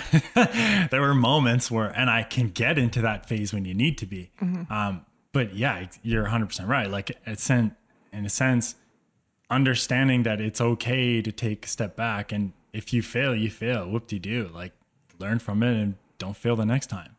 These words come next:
Speaker 2: Mm-hmm.
Speaker 1: Or if you do, okay, cool. Learn from that one. Fail the next one. Cool. Learn from that. Like, what are you gonna do different?
Speaker 2: Yeah.
Speaker 1: Don't do the exact same
Speaker 2: <laughs>
Speaker 1: thing.
Speaker 2: Yeah.
Speaker 1: Like, it's
Speaker 2: It's
Speaker 1: pretty
Speaker 2: insanity, right?
Speaker 1: simple.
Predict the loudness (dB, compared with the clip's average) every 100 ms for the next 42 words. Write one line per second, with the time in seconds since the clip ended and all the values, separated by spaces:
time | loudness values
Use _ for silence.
0 | _ -4 -2 -2 -2 -4 -2 -2 -2 -2
1 | 0 0 -2 -4 -6 -4 -2 0 0 0
2 | -6 -14 -16 -10 -4 0 2 2 -2 -6
3 | -10 -4 -2 0 -2 -2 -4 -2 0 0
4 | -2 -2 -2 -2 -4 -4 0 2 4 4
5 | 4 0 -2 -8 -14 -12 -6 -2 2 2
6 | 4 2 0 -2 0 6 6 6 2 0
7 | -2 -12 _ -8 -6 0 0 0 -2 -2
8 | -2 4 6 8 6 4 4 4 2 -2